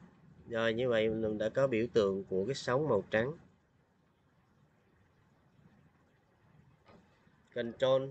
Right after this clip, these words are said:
cho nhỏ cái màn hình lại. Kéo nó qua. Bạn có thể nhấn phím space. Rồi, như vậy mình đã có được cái biểu tượng sóng. Các bạn chú ý ở trong cái khung hình nhé.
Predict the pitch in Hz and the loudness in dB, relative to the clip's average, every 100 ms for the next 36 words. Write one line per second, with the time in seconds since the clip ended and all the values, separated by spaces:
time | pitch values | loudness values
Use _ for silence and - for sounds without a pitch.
0 | - 131 131 123 107 95 135 151 117 104 | -4 0 0 2 0 0 -2 0 0 0
1 | 107 101 95 82 - _ _ _ _ _ | -2 -2 -4 -4 -10 _ _ _ _ _
2 | _ _ _ _ _ _ _ _ _ _ | _ _ _ _ _ _ _ _ _ _
3 | 113 123 156 151 139 123 - _ _ _ | -6 -4 -4 -6 -6 -8 -14 _ _ _
4 | _ _ _ _ _ _ _ _ _ _ | _ _ _ _ _ _ _ _ _ _
5 | 104 98 110 143 - 98 110 131 147 151 | -6 -4 -2 -4 0 0 2 0 0 -4
6 | 147 143 160 - - 139 135 135 135 _ | -4 -4 -4 -8 2 4 4 2 -10 _
7 | _ _ _ _ _ _ _ _ _ _ | _ _ _ _ _ _ _ _ _ _
8 | _ _ _ _ - 107 104 101 107 113 | _ _ _ _ -12 -4 -4 -2 -2 0
9 | 101 101 95 95 113 123 123 - 117 104 | 0 -2 0 0 2 0 0 -2 -2 -2
10 | 107 104 87 90 110 113 147 _ _ _ | -2 -2 -4 -6 -6 -6 -10 _ _ _
11 | _ _ _ _ - 147 110 107 143 147 | _ _ _ _ -2 2 2 0 -4 0
12 | 151 180 123 131 127 135 147 127 127 107 | 2 2 0 0 -2 -4 -4 0 0 0
13 | 113 | 0